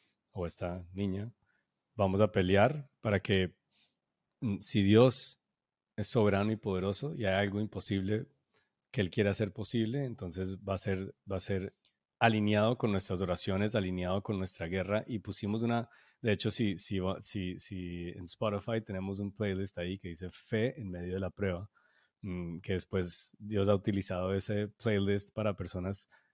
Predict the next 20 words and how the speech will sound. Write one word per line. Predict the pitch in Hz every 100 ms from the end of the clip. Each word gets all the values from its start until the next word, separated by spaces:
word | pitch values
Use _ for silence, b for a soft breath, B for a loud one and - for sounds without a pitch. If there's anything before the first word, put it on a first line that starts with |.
| -
casualmente | 107 95 87 90 95
que | 90
han | 87
estado | 87 92 90
pasando | 90 85 82 87
por | 87
otras | 82 92 90
situaciones, | - 90 87 - 87 90
pero | - 98
me | 90
acuerdo | - 92 95
yo, | 98 107 104 101 _ _ _ _ _ _ _ _ -
cam-, | 117 110
yo | 101 -
caminaba | 113 104 95 98
al | 107
trabajo | 104 95 90 87 104
en |
ese | 95 98
entonces, | 95 98 98 101